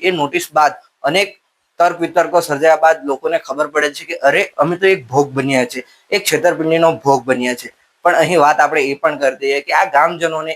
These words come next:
એક લોભામણી લાલચ આપવામાં આવી હતી કે દર મહિને કે દર વર્ષે તમને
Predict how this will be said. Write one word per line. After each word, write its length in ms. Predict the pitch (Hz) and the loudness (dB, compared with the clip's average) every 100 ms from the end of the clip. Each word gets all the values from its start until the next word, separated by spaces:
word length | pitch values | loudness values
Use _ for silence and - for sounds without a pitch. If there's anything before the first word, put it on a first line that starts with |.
| 151 | -8
એક 120 | - 156 | -10 -8
લોભામણી 460 | 135 151 170 180 160 | -6 -2 -2 0 0
લાલચ 320 | 139 151 147 | 2 2 0
આપવામાં 360 | 131 - 131 127 | 0 0 0 0
આવી 180 | 131 127 | -2 -4
હતી 200 | 156 208 _ _ _ 240 | -6 -10 _ _ _ -2
કે 80 | 233 156 | 0 2
દર 180 | 175 190 | 2 2
મહિને 320 | 170 147 175 156 151 - | -2 -2 -2 -2 -4 -6
કે 80 | - 165 | -2 2
દર 140 | 185 170 | 4 4
વર્ષે 300 | 139 - 123 - _ _ - | 2 -2 -8 -8 _ _ -2
તમને 220 | 185 | 0